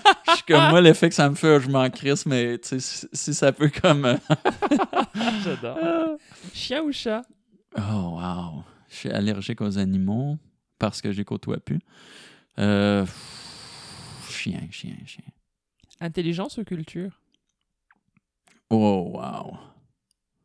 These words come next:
Speaker 1: Hmm. Là, je fais juste des sons pour remplir le vide dans ma
Speaker 2: <laughs>
Speaker 1: tête, là, tu comprends ?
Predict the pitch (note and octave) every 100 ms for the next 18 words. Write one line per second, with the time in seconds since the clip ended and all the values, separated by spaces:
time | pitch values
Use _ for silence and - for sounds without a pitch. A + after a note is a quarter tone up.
0 | _ _ _ _ _ _ _ _ _ _
1 | _ _ _ _ _ A2+ C3+ C3 A2 G2
2 | F#2+ - - _ _ - - _ - A2+
3 | - A#2 A2 A2 A2 G2 A2+ G#2+ F#2 F#2
4 | G2 G#2 G2 F#2+ G#2 G#2+ G#2+ G#2 A#3 B3+
5 | B3+ B2 A2 A3+ - G#3+ A3 A#3+ G#2+ G#3
6 | - A3+